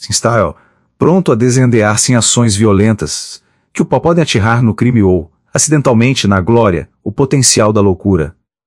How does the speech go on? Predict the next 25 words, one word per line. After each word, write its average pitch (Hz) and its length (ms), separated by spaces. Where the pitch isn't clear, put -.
Cabe 180 200
à 160 60
sociedade, 107 840
nessa 101 240
ocasião, 110 580
dar-lhe 117 460
a 113 40
camisa 110 460
de 101 80
força 131 420
ou 107 80
a 92 60
púrpura. 78 640
Porque 131 240
o 156 60
princípio 143 540
geral 120 340
da 120 100
relatividade 110 720
abrange 117 380
as, 113 140
as 101 180
mesmas 117 460
paixões 113 500
coletivas. 98 800